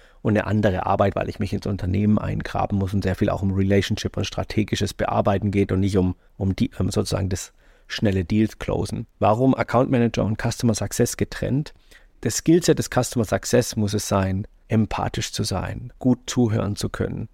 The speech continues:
extrem strukturiert zu sein und eigentlich ein recht hohes technisches Know-how zu haben, damit sie das alles aufsetzen können, ähm, und wirklich helfen können.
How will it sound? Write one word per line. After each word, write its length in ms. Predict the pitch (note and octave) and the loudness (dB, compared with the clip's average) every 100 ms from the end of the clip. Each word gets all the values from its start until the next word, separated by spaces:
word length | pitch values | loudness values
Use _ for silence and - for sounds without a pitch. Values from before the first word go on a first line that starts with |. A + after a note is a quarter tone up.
| _ | _
extrem 580 | A#2+ - - A#2 A#2+ A#2+ | -2 -2 -4 2 4 4
strukturiert 880 | - - - C#3 - C3+ A#2+ B2 - | 0 -2 -2 -2 0 2 4 4 2
zu 100 | A#2 | 0
sein 380 | A2 G#2 G#2+ - | 2 0 -2 2
und 320 | C3+ C3 - | 2 2 2
eigentlich 320 | A2+ A#2+ A2 | 2 4 2
ein 80 | G#2 | 0
recht 340 | G2 G2+ - - | 0 -2 -4 0
hohes 300 | A#2 A2 - | 0 0 -2
technisches 500 | G#2+ - A#2 G2+ - | -4 -2 -4 -4 -2
Know-how 380 | F#2+ F#2 B2+ | -2 2 0
zu 180 | - B2 | 2 0
haben, 180 | G#2 G#2+ | 2 0
damit 300 | G2 G#2 - | 0 0 0
sie 80 | G#2+ | -2
das 140 | G2 | -2
alles 260 | - G#2 - | -4 -6 0
aufsetzen 600 | A#2 A#2+ G#2+ - - F#2+ | 2 2 0 -2 -4 -4
können, 340 | - F2+ F#2+ - | -2 0 -2 -4
ähm, 180 | A2 G2 | -2 0
und 180 | F#2 F#2+ | 0 -2
wirklich 280 | G2 - - | -2 -4 -4
helfen 240 | F#2+ - | -4 -4
können. 220 | - A#2 | -8 -12